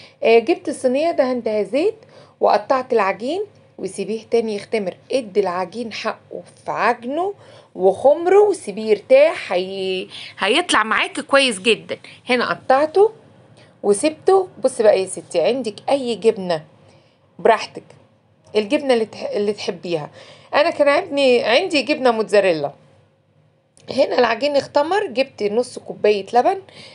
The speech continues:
على، لا، كوباية لبن على تلات معالق،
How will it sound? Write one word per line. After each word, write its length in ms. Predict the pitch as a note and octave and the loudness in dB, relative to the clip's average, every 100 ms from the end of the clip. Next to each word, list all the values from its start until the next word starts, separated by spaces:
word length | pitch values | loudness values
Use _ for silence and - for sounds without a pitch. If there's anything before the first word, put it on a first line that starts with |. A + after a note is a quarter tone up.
| - | -6
على، 380 | G#3+ G#3+ G3+ - | 0 2 2 0
لا، 160 | B3 D4 - - | 0 0 -2 -14
كوباية 480 | F3+ E3 C4 C#4+ - | 0 4 4 2 0
لبن 220 | G#3 F3+ - - G#3 | 2 2 -2 -8 -2
على 200 | G#3 G#3 | 2 4
تلات 360 | C#4+ C4+ A3+ | 4 2 0
معالق، 420 | G3 C#4 D#4 C#4+ | -2 0 2 0